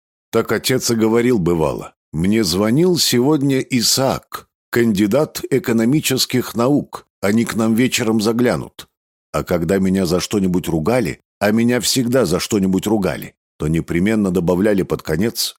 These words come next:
что так никогда себя не вел в детстве и отрочестве дядя Исаак, кандидат экономических наук. Надо ли говорить, что дядю Исаака я любил поэтому не слишком,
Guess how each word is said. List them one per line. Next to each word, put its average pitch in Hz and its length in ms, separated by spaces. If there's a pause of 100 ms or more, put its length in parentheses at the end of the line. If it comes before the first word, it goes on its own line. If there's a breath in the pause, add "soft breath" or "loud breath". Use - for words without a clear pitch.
что - 380
так - 400
никогда 104 720
себя 95 340
не 92 140
вел 104 220
в 80 100
детстве 101 480
и 95 160
отрочестве 107 880 (100)
дядя 131 380
Исаак, 120 800 (180)
кандидат 90 880
экономических 113 920
наук. 107 520 (540)
Надо 110 340
ли 113 80
говорить, 110 480
что - 240
дядю 107 440
Исаака 104 640 (260)
я 90 160
любил 123 400
поэтому 127 720 (140)
не 180 240
слишком, - 720